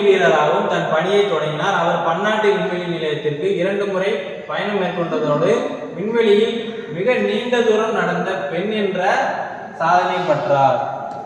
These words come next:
அப்ப இதான் கொஸ்டின். ரெண்டு முறை போயிருக்காங்க. அதுல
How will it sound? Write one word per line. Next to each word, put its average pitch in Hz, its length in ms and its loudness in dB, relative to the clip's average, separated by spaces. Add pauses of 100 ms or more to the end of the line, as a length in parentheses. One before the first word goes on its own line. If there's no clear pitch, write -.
(180)
அப்ப 160 180 -6
இதான் 175 360 0
கொஸ்டின். 147 440 -4 (1200)
ரெண்டு 190 280 -2
முறை 220 160 2
போயிருக்காங்க. 147 540 2 (560)
அதுல 165 200 2